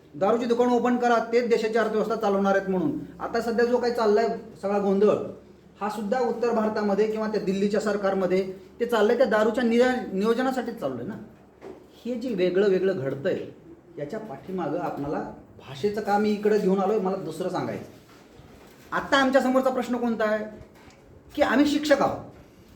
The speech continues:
मग आम्ही शिक्षक म्हणून आमची जी भूमिका बजावतो त्याच्या संदर्भात आता विचार करायचा. आपल्याला काय वाटतं वर्गात शंभर मुलं असायला पाहिजे का हो सर? त्याच्याशिवाय शिकवण्यात मजा नाही.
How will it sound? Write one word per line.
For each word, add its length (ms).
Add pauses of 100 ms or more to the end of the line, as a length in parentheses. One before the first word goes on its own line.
(2000)
मग 80
आम्ही 360
शिक्षक 400
म्हणून 280
आमची 360
जी 180
भूमिका 320
बजावतो 580 (580)
त्याच्या 220
संदर्भात 400
आता 180
विचार 220
करायचा. 340 (500)
आपल्याला 280
काय 120
वाटतं 300
वर्गात 380
शंभर 340
मुलं 220
असायला 280
पाहिजे 240 (1800)
का 60
हो 80
सर? 100 (1200)
त्याच्याशिवाय 400
शिकवण्यात 360
मजा 280
नाही. 220